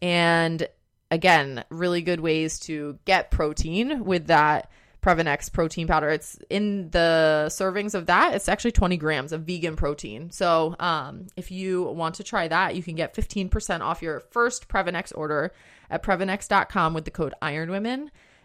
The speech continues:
And of course, Noon Hydration is the code Live Feisty, and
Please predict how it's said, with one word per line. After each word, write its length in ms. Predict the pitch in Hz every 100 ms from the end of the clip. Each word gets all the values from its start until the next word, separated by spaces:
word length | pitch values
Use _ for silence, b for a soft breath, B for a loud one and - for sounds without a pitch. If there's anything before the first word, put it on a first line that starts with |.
| -
And 840 | 185 185 185 180 175 175 175 180 - 170
of 100 | -
course, 260 | 190 185
Noon 220 | 190 180
Hydration 880 | 196 160 220 214 208 214 196 190 196 196
is 400 | 175 170 165 156
the 240 | - 160 156
code 420 | - 156 151 -
Live 240 | 165 151 139
Feisty, 640 | - 160 170 - 202 202
and 380 | 160 156 147